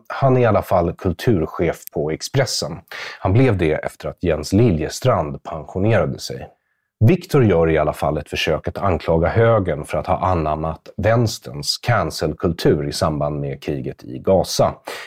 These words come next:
I en tämligen passivt aggressiv artikel med rubriken "I Sverige är man ond om man stöder Gaza" skriver han att,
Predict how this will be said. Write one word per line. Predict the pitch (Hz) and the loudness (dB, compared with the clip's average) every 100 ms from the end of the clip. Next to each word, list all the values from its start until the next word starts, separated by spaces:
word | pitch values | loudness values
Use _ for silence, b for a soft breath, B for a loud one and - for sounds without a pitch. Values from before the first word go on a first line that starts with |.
| B | B
I | 113 | 2
en | 113 117 - | 4 2 0
tämligen | - 139 117 117 113 | 0 2 4 4 2
passivt | - 139 - 123 104 - | 2 0 0 0 0 2
aggressiv | 143 139 104 - 92 80 | 4 6 4 2 0 0
artikel | - 85 - 80 | 0 -2 -2 0
med | 82 | 2
rubriken | 82 80 85 82 90 87 B B B | 2 2 0 0 0 0 B B B
"I | 110 | -2
Sverige | 104 120 120 113 113 | 0 2 4 4 4
är | 110 98 | 4 2
man | 95 101 | 2 2
ond | 107 135 92 82 | 2 2 2 0
om | 85 90 | 0 0
man | 82 80 | 0 -2
stöder | - 92 78 76 85 | 0 0 2 0 2
Gaza" | 117 110 - - 110 | 4 4 2 0 -2
skriver | - 107 87 82 | 0 0 2 2
han | 85 82 | 2 0
att, | 80 82 | 0 -4